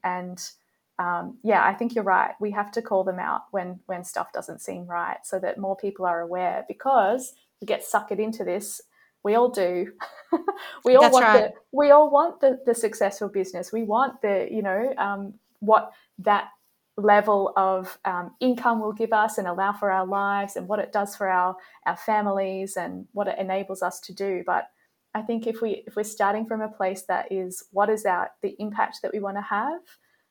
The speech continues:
Speaker 1: um, and what is the change that we wanna see in the world, that's a much better place to start, and that you will have organic, beautiful, human-to-human marketing off the back of that, just naturally,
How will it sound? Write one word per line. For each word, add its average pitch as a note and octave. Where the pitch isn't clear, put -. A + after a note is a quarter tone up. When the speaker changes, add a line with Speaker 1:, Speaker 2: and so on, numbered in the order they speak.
Speaker 1:
um, F#3
and F#3+
what G3+
is G#3
the G3
change G3+
that -
we G3+
wanna F#3+
see G3+
in G3
the F#3
world, G#3+
that's G3+
a G3
much G3+
better F#3
place F3
to -
start, F3+
and F#3+
that F#3+
you G3
will F#3+
have F#3+
organic, G#3
beautiful, G#3
human-to-human G#3
marketing F3+
off F#3
the F#3
back F3
of F3
that, F#3
just F#3
naturally, E3+